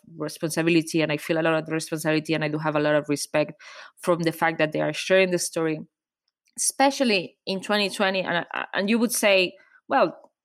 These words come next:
should be the opposite, no? Because now everybody shows and, and shares their life online." But I think now it's, it's harder than ever to, to being able to, to control the way, uh, we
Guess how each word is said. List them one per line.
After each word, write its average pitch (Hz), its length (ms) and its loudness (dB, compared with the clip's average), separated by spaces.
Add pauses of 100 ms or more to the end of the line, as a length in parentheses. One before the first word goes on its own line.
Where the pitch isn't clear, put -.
(360)
should 190 220 -10
be 185 80 -4
the 175 160 -2
opposite, 196 380 -4
no? 147 140 -10
Because 170 260 -4
now 156 200 -2
everybody 185 360 -2
shows - 640 -10
and, 156 300 -6
and 151 180 -10
shares - 340 -6
their 55 140 -6
life - 400 -6
online." 156 460 -2 (440)
But 185 120 0
I 190 80 4
think 226 420 -2
now 175 240 0
it's, 165 260 -4
it's 165 240 -6
harder 175 480 -2
than 160 200 -6
ever 160 360 -4 (100)
to, 151 280 -4 (480)
to 180 120 -4
being 175 240 0
able 165 360 0 (180)
to, 156 340 -2 (180)
to 175 100 -6
control 185 760 2
the 180 120 4
way, 160 540 2 (100)
uh, - 80 -14 (120)
we 160 300 -6